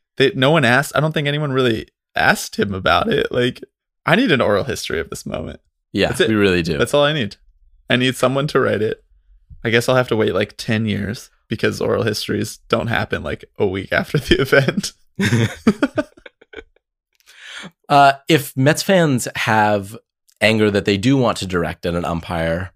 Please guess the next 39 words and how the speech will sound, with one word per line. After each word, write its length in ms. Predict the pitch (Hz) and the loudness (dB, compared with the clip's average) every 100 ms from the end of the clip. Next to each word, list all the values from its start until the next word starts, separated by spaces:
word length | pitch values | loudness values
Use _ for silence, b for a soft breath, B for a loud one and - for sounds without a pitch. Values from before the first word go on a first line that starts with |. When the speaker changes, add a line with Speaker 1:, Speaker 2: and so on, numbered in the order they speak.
| - | -6
Speaker 2:
perhaps 320 | 110 113 - | -2 -2 -4
umpire 420 | 107 98 101 92 | -8 -2 2 2
Laz 300 | 90 90 87 | 2 0 -2
Diaz 400 | 85 95 85 85 | -2 -2 0 -2
might 180 | 98 87 | -4 -2
be 100 | 92 | -2
a 60 | 87 | -2
more 400 | 87 85 87 - | -2 -4 -6 -10
suitable 540 | - - 139 120 101 85 | -10 -2 0 0 -2 -6
target, 520 | - 85 80 53 - B B B | -4 -4 -4 -10 -12 B B B
who 380 | - 113 101 98 | -2 0 2 0
just 340 | 98 107 - - | -2 -4 -4 -10
took 240 | - 143 135 | -4 -4 0
over 260 | 104 107 95 | 2 2 2
the 100 | 90 | 2
Nationals 760 | 87 85 85 101 90 85 82 - | 2 0 -2 -2 -2 -2 -6 -10
Braves 440 | 104 90 87 85 82 | -8 -2 0 -2 -4
game 260 | 82 76 | -6 -6
the 120 | 82 85 | -6 -6
other 180 | 95 95 | -6 -6
day 300 | 85 90 - b b b b - | -6 -6 -10 b b b b -8
because 560 | 110 - 98 92 90 - - | -6 0 2 4 2 -4 -8
Bryce 240 | 87 95 | -6 -2
Harper 320 | 104 98 110 | -2 0 2
was 440 | 101 95 90 82 - _ _ _ _ - | 2 2 0 -4 -10 _ _ _ _ -6
unhappy 520 | 98 92 95 - 123 | -4 -2 -2 0 0
about 220 | 113 98 | 0 0
a 40 | 87 | -2
strike 360 | - 87 - | -4 -4 -6
call. 480 | - 143 143 170 165 _ - | -4 -2 -2 -4 -8 _ -10
So, 160 | - | -4
like, 280 | 120 107 - - _ _ _ _ _ - | 0 -2 -4 -18 _ _ _ _ _ -4
he 120 | 127 | -2
expressed 540 | 110 - - 120 - | -2 -4 -2 -2 -2
some 160 | - 120 | -2 -2
displeasure 560 | 107 - - 104 98 101 | -2 -4 0 0 2 0
about 200 | 90 90 | 0 -2
a 40 | |
call 600 | 90 - 87 85 85 87 | -4 -4 -2 -2 -4 -8